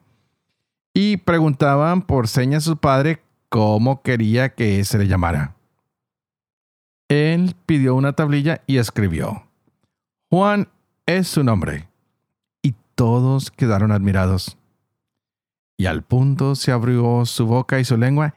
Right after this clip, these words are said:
y hablaba bendiciendo a Dios. Invadió el temor a todos sus vecinos y en toda la montaña de Judea se comentaban todas estas cosas.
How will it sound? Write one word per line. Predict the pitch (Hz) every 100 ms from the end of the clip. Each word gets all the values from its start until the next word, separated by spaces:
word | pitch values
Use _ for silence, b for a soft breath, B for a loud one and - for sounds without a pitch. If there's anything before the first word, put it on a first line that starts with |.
| _
y | 147 156
hablaba | 143 143 151 165 151
bendiciendo | 135 117 107 135 127 98
a |
Dios. | 69 64 58 - _ _ _ _ _ _ _ _ _ _ _ _ _ _ _
Invadió | 139 135 131 120 110 110 101 110 135
el | 135
temor | 117 110 123
a | 120
todos | 107 113
sus | 131
vecinos | 127 127 127 104 117 156 -
y | 69
en | 82 - _ _ _
toda | 160 165 170 165 160 160
la | 156 139
montaña | 127 120 104 123 139 139
de | 131
Judea | 127 117 113 147 - _
se | _ _ - 104 - _
comentaban | 104 92 104 95 - 98 101 107 101
todas | 104 98
estas | 110 98 107
cosas. | - 123 123 123 104